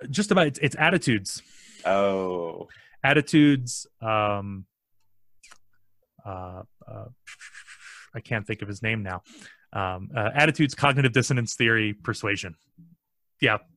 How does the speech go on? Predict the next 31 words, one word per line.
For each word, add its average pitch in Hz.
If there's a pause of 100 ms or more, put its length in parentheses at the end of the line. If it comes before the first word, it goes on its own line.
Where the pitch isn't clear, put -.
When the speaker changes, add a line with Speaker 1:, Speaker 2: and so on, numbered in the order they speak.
(160)
Speaker 1:
It's, 107
Speaker 2:
Okay. 87 (100)
Yeah. 95
Speaker 1:
it's 120
Speaker 2:
So 117
Speaker 1:
a -
Speaker 2:
we're 127
just 131
gonna 143
rehash 113
this 104
conversation 104
again 101
in 101
two -
Speaker 1:
it's, 101
Speaker 2:
chapters. 107
Speaker 1:
it's -
a 123
big, 104 (100)
it's 131
a -
big, 101
uh, 95
it's 101
a 107
big 101
chapter. 92
Yeah. 101 (1000)
All 101
right. 90